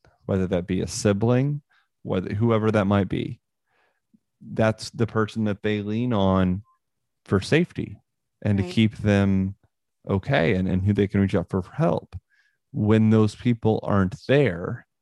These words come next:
Speaker 1: they don't feel supported, and they'll often experience some form of, of,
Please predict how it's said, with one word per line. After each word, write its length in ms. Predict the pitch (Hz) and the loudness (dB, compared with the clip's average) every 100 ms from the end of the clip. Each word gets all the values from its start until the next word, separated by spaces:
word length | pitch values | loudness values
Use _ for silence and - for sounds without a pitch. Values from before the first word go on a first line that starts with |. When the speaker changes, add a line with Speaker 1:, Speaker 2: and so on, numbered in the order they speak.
| _ _ _ _ | _ _ _ _
Speaker 1:
they 240 | 110 107 104 | 0 4 4
don't 300 | 104 98 - | 2 -2 -4
feel 260 | 104 95 | -2 -2
supported, 880 | 92 - - 139 143 117 - - 113 - _ _ _ - | -2 -8 -6 0 0 2 -2 -4 -6 -8 _ _ _ -2
and 160 | 101 | 2
they'll 140 | 101 92 | 4 2
often 560 | 65 104 104 - 101 | 2 0 -2 -2 0
experience 760 | 92 - - 98 92 92 92 - | 0 -4 -2 0 2 0 -2 -4
some 260 | 101 95 | -2 -2
form 260 | 95 98 92 | -2 -2 0
of, 160 | 90 87 87 - | 0 0 -2 -2
of, 400 | 92 87 87 101 | -2 0 -2 -4